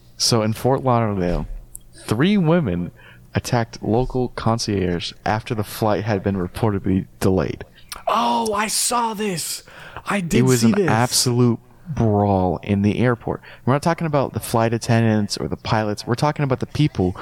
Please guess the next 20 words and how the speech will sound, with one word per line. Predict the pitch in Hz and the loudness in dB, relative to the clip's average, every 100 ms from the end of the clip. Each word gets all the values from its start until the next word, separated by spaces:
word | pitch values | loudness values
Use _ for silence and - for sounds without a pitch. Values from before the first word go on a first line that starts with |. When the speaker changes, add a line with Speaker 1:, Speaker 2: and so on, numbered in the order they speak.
| - - | -14 -2
Speaker 1:
who | 123 | -2
take | 113 135 131 135 | 0 -2 0 0
your | 117 | 0
luggage | 104 120 110 82 - - - | 2 0 0 -4 -6 -6 -2
at | 98 - - - - | -2 -4 -20 -16 -4
the | 110 - | -2 0
entrance | 120 117 - 104 - | 0 0 -4 -4 -4
to | - | -2
the | - | -2
airport. | 104 107 - 50 - - - - - - | 0 -2 -2 -8 -8 -18 -20 -20 -20 -8
Speaker 2:
Yeah. | - 110 98 101 _ _ _ - - - | -4 -2 -4 -8 _ _ _ -20 -8 0
Speaker 1:
So | 139 | 2
the | 135 | 2
people | 165 147 135 | 0 2 0
that | - 110 - | 2 0 2
all | 113 123 | 0 2
they | 151 156 | 0 0
do | 160 | 2
all | 147 | 2
day | 127 110 95 | 4 2 0